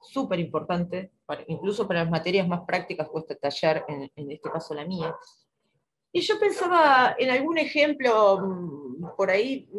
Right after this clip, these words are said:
no demasiado elaborado, porque vuelvo a, a, a ser recurrente en esto de que, que es una,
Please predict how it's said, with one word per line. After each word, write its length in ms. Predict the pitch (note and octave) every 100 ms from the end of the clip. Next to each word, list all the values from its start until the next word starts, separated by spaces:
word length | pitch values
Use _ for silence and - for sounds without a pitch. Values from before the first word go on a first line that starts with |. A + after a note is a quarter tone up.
| A3+
no 80 | C#4
demasiado 380 | C4 B3 C4+
elaborado, 600 | C4 A#3 C4 D#4 C#4+ A3
porque 360 | - F#3+ F#3+ F#3+ - _ _ E3+ F#3 E3+
vuelvo 520 | - F3 A#3 B3+ B3 G#3
a, 220 | F3 D#3
a, 220 | F3 E3 -
a 100 | F#3
ser 180 | - A#3+
recurrente 640 | A#3+ A#3 G#3 A#3 A#3 A#3
en 140 | A3 B3+
esto 220 | - B3+
de 280 | G3+ E3+ E3 _ _ - _ _
que, 180 | - F#3 -
que 80 | -
es 140 | A#3+ B3+
una, 440 | A#3 F3 D3 D3